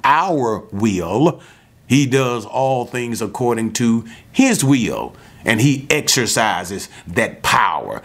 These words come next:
in doing his own will, not our will, okay? So let's never get those two things confused.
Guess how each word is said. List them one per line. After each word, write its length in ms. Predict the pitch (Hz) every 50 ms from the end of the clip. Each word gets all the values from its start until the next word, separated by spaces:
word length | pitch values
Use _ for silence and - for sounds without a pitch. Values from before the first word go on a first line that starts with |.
| - - -
in 260 | - 113 107 110 101
doing 540 | 101 127 123 120 117 117 113 107 104 110 - -
his 340 | - - 156 165 156 139 147
own 320 | 147 147 147 139 127 117
will, 460 | 107 120 139 131 113 85 69 60 - - _ _ -
not 260 | - 76 85 98 123
our 320 | 135 156 - - 190 165 113
will, 380 | 95 90 90 73 65 69 62 64
okay? 380 | 90 107 104 - 127 127 117 - -
So 140 | - - -
let's 220 | 101 107 117 120 117
never 240 | 123 135 135 127
get 180 | 120 135 135 131
those 240 | 123 123 123 117 113
two 200 | - - 139 123
things 440 | - 120 113 107 104 107 101 - - - - - -
confused. 800 | - 143 139 131 131 127 156 190 208 208 165 101 87 - - -